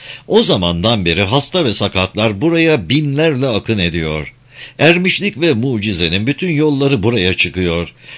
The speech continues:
Brezilya'nın dört bir yanından gelen partal hacılar, uzun sıralar oluşturan paçavra yığınları ve kesik kollarla bacaklar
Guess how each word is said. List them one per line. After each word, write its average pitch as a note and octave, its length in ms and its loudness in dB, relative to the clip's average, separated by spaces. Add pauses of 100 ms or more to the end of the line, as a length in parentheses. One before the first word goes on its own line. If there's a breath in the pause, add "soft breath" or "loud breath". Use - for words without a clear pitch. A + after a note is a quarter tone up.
Brezilya'nın E3+ 760 2
dört F3 260 0
bir D#3 120 0
yanından C#3 540 0
gelen E2+ 320 0
partal B2+ 520 -2
hacılar, F2 560 -2
uzun C3+ 260 -2
sıralar C3+ 420 -2
oluşturan G2+ 520 -4
paçavra A#2 480 -2
yığınları F#2 680 0 (280 loud breath)
ve B2 180 4
kesik - 480 0
kollarla A#2 600 0
bacaklar G#2 640 0